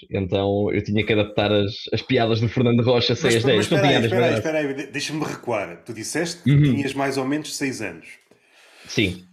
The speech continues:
Speaker 2: Normalmente, não é uma idade em que sejas bombardeado com uma chuva de caralhos. Não sei se o Fernando
Speaker 1: Yeah.
Speaker 2: Rocha ainda é assim, mas naquela altura o Fernando Rocha era tipo uma tempestade de caralhos. Caralho,
Speaker 1: E
Speaker 2: então,
Speaker 1: era, e era. Sim.
Speaker 2: normalmente não é algo que os pais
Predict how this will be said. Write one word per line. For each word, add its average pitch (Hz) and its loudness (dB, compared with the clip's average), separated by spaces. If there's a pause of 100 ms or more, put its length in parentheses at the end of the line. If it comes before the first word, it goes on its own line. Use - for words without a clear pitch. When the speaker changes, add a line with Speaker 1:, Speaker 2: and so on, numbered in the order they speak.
Speaker 2:
Normalmente, 120 -4 (420)
não 110 -8
é 113 -4
uma 117 -2
idade 127 -2
em 131 -8
que - -14
sejas 135 -6
bombardeado 139 -4
com 151 -6
uma 151 -4
chuva 143 -8
de 143 -16
caralhos. 147 -4 (540)
Não 143 0
sei 170 -2
se 170 -4
o 147 -4
Fernando 120 -12
Speaker 1:
Yeah. 107 0
Speaker 2:
Rocha 151 -6
ainda 143 0
é 147 2
assim, 127 -4
mas 98 -10
naquela 110 -6
altura 135 -2
o 160 -2
Fernando 135 -6
Rocha 143 -4
era 156 -2
tipo 170 -10
uma 156 -4
tempestade 156 -4
de - -14
caralhos. 147 -2
Caralho, 123 0
Speaker 1:
E 104 4
Speaker 2:
então, 104 6
Speaker 1:
era, 104 4
e 98 4
era. 95 0 (240)
Sim. 98 0 (460)
Speaker 2:
normalmente 131 -2
não 147 -2
é 143 2
algo 156 -2
que 151 -14
os - -12
pais 151 -4